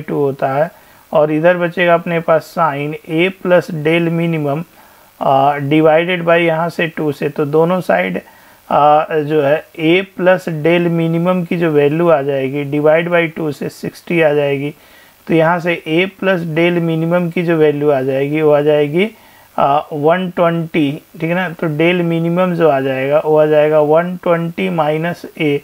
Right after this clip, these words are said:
मतलब यहाँ से वन ट्वेंटी माइनस सिक्सटी, मतलब sixty degree is the final solution, मतलब A option अपना सही हो जाता है, ठीक है। Thank you।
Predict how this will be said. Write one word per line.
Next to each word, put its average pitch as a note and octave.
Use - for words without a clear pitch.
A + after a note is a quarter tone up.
मतलब D#3+
यहाँ E3
से D#3+
वन E3+
ट्वेंटी F3
माइनस D#3+
सिक्सटी, -
मतलब D#3
sixty -
degree F3+
is D#3+
the E3
final D#3+
solution, D3
मतलब D3+
A E3+
option F3
अपना E3+
सही E3
हो D3+
जाता C#3
है, C#3+
ठीक D#3
है। F3
Thank E3
you। D#3+